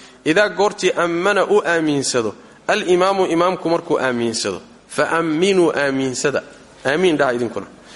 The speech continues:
Maxaa yeelay, "Fa innahu man waafaqa," ruuxii ay waafaqdo, "ta'miinuhu aaminsigiisu,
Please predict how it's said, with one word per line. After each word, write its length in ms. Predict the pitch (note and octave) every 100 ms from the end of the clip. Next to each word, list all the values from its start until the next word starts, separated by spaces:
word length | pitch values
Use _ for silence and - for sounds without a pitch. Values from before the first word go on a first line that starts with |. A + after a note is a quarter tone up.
| - -
Maxaa 180 | - E3
yeelay, 180 | G3+ F#3+
"Fa 120 | G3
innahu 240 | A3+ G#3+ G3
man 160 | F#3+
waafaqa," 460 | G3 G3+ F#3 F#3 F3
ruuxii 340 | G3 G3+ F#3+
ay 120 | E3+
waafaqdo, 520 | E3+ D3+ - B2+ F#2 - - _ - _
"ta'miinuhu 720 | F3 E3 F3+ G#3 G#3+ G3+ F3+ E3+
aaminsigiisu, 1080 | D#3+ D#3+ D#3+ D#3 D3 D#3+ G3 G#3+ C#3 A2+